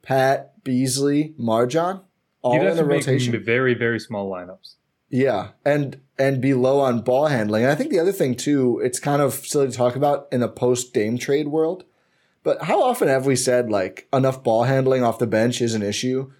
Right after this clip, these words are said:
Speaker 1: and we didn't wanna spend a premier asset on it 'cause, like, with Ingles, maybe that guy won't play much in the regular season.
Speaker 2: Why do you, why do you think George Hill was such an integral part of this Bucks team?
Speaker 1: Well,
Speaker 2: Like,
Speaker 1: and
Speaker 2: 'cause he was just a solid ball handler off the bench.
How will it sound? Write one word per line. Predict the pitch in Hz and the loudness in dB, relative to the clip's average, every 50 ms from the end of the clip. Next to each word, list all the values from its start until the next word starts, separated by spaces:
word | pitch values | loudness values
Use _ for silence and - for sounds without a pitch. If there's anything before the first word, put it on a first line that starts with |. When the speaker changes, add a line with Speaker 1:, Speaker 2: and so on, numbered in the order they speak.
| _ - | _ -6
Speaker 1:
and | 127 123 | -2 0
we | 120 127 | 2 2
didn't | 143 151 160 | 2 0 0
wanna | 160 156 147 135 | 0 0 0 0
spend | - - - 131 131 135 | 0 0 0 0 2 0
a | 127 | 0
premier | - - 120 110 110 113 113 120 127 131 135 135 - - _ _ _ _ _ - | 0 -2 -2 -2 0 0 0 2 0 0 0 -4 -8 -16 _ _ _ _ _ -2
asset | 120 123 127 135 135 - 151 147 | 0 2 2 0 0 0 0 2
on | 147 143 147 151 | 2 2 2 2
it | 160 160 - - | 2 0 -2 -2
'cause, | - 135 120 107 - | -2 -2 -2 0 0
like, | 135 123 120 - | 0 0 0 0
with | 123 120 113 | -2 0 2
Ingles, | 120 123 135 135 143 143 131 127 | 2 2 2 2 2 0 0 0
maybe | 120 117 123 | 0 0 2
that | 131 131 117 | 2 0 2
guy | 98 120 123 | 2 2 2
won't | 117 117 117 110 - | 2 2 0 -2 -4
play | - - 110 117 | -6 -4 -2 0
much | 123 131 127 - - | 0 0 0 -2 -2
in | 123 | -4
the | 113 107 | -2 0
regular | 110 113 113 117 110 104 | 0 0 0 0 -2 -2
season. | - - 110 113 | -4 -4 -4 -2
Speaker 2:
Why | 123 170 | 0 0
do | 196 240 | 0 0
you, | 214 - | -2 -4
why | 180 170 175 190 | -6 -2 -2 0
do | 208 233 | 0 0
you | 233 | 0
think | 233 220 180 131 | 0 0 -2 0
George | - 156 165 165 160 - | 0 0 0 0 0 0
Hill | - 139 160 165 139 | 0 0 0 2 0
was | 117 113 - | 0 -2 -4
such | - 139 - - | -4 -6 -6 -4
an | 120 | -6
integral | 113 120 131 - 113 - 107 - | -6 -4 -6 -6 -8 -8 -10 -8
part | - - 123 123 113 | -4 -2 -2 -2 -2
of | 101 98 107 | -2 -6 -8
this | 104 95 | -10 -10
Bucks | - _ - 107 98 - - | -10 _ -8 -8 -8 -8 -10
team? | - 131 147 147 | -8 -6 -2 0
Speaker 1:
Well, | 156 175 - - - | 2 2 2 0 0
Speaker 2:
Like, | - 139 | 0 0
Speaker 1:
and | 127 - | 2 2
Speaker 2:
'cause | 175 151 139 | 0 0 2
he | 175 185 | 2 2
was | 165 131 | 2 4
just | 175 185 - | 2 2 2
a | 180 | 2
solid | - - - 139 131 151 165 151 120 | -2 0 0 2 2 4 4 2 2
ball | 120 127 156 175 | 2 2 2 2
handler | 165 131 107 104 104 104 104 | 2 -2 -4 -4 -4 -6 -6
off | 101 | -6
the | - 117 | -8 -2
bench. | 104 143 175 143 98 101 120 | 0 0 0 0 -4 -6 -10